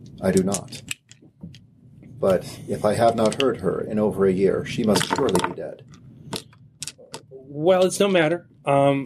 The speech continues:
Speaker 2: we, we understand. Uh, loyalty can be very difficult.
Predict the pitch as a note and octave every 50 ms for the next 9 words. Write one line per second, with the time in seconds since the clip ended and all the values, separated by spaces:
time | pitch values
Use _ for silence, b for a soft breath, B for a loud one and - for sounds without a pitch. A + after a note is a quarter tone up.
0 | - C#3 C#3 C#3 D3 D3 - C#3 C#3+ D#3 D#3 D#3 D#3+ E3 E3+ F3 - - C#3 C3
1 | D3 D#3 - _ _ _ - B B B B B B B B - A2+ A#2 A#2 A#2
2 | A#2 A2+ A2+ A#2 A#2 A2+ A2+ A#2 A#2 A#2 A#2+ A#2 A2 A2 A2+ A#2 B2+ A#2+ - -
3 | A#2 A2+ - - - B2 C3 C#3 C#3 D3 D3+ D3 D3 - D3+ D3+ - - C3+ B2+
4 | C#3 C3+ B2+ B2 C#3 C#3+ D3+ D3 C3 A#2+ - - - - D3 D#3+ -